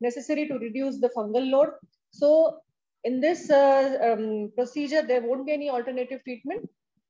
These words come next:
Then fo-, fifth most important point is the substantial risk. What are the risks of this procedure? Now, the Supreme Court has said that if the risks are less than two percent, then there is no need to mention it in the consent form.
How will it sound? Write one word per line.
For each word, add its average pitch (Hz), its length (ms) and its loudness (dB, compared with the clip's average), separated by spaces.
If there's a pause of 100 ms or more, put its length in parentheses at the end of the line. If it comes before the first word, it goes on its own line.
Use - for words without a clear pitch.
(680)
Then 262 180 -4
fo-, 285 180 2
fifth 330 280 -4
most 311 300 0
important 285 420 2
point 254 300 -2
is 254 140 -4
the 359 60 -4
substantial 254 800 -4
risk. 185 300 -10
What 220 320 -4
are 311 160 2
the 302 80 0
risks 269 400 -6
of 208 200 -6
this 285 280 -10 (500)
procedure? 226 520 -4 (800)
Now, 240 140 -2
the 262 100 2
Supreme 302 440 -4
Court 330 180 0
has 311 240 0
said 240 260 0
that 214 280 0 (300)
if 262 160 0
the 277 100 2
risks 302 400 -4
are 277 100 2
less 240 320 0
than 302 180 2
two 285 180 -6
percent, 247 440 0
then 262 160 0
there 240 120 2
is 247 140 -2
no 240 160 0
need 302 220 -4
to 311 80 -8
mention 233 360 -6
it 226 100 -12
in 220 100 -8
the 392 120 -2
consent 214 460 -8
form. 175 240 -12